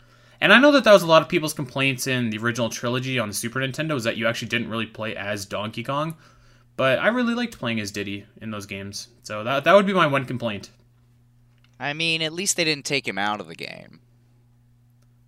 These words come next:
Speaker 2: At least we
Speaker 1: Yeah,
Speaker 2: still
Speaker 1: yeah.
Speaker 2: have him.
Speaker 1: And I, I thought the Tropical Freeze, you know, was really cool, too, because then you had Dixie and Cranky, uh, which was awesome. And now
Speaker 2: Yeah.
Speaker 1: Funky.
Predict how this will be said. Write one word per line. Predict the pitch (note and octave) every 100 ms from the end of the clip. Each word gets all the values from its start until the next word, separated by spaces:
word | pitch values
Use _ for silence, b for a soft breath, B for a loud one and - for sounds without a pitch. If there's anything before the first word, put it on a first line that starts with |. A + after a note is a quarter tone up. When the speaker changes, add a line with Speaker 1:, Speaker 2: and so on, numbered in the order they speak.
| _
Speaker 2:
At | -
least | G3 A#3+
we |
Speaker 1:
Yeah, | F#3+
Speaker 2:
still | C#3+
Speaker 1:
yeah. | B2 F#2
Speaker 2:
have | A#2 G#2+ D#2+
him. | -
Speaker 1:
And | F3+
I, | D#3
I | F3+
thought | A3+ F3+
the |
Tropical | - F3 D#3+ -
Freeze, | B2 - D3 C3+ G#2 G#2 -
you | G#2+ A2
know, | G#2
was | G#2
really | G#2+ A#2 A2
cool, | - A#2+ G#2+
too, | - A#2
because | G2 G#2+
then | G#2 G#2+
you | G#2
had | G2
Dixie | G#2 G2 G#2+
and | F#2+
Cranky, | - A#2 A#2 D2+ G2 -
uh, | A2
which | G2 G2+ G#2+ -
was | G2+
awesome. | G2 G2+ - F#2+ G2+ _ _
And | A2 B2
now | A#2+ A2+
Speaker 2:
Yeah. | G2 -
Speaker 1:
Funky. | C#3+ D#3 - - -